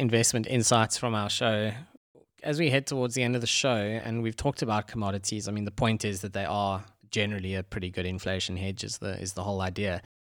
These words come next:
An example of something that is not a good inflation hedge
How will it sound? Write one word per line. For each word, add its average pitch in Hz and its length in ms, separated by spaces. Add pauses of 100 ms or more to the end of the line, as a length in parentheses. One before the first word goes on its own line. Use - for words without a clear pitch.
(220)
An 131 100
example 131 400
of 127 100
something 117 380
that 104 100
is - 380 (240)
not 113 440 (140)
a 131 60
good 110 180
inflation 104 540
hedge 95 420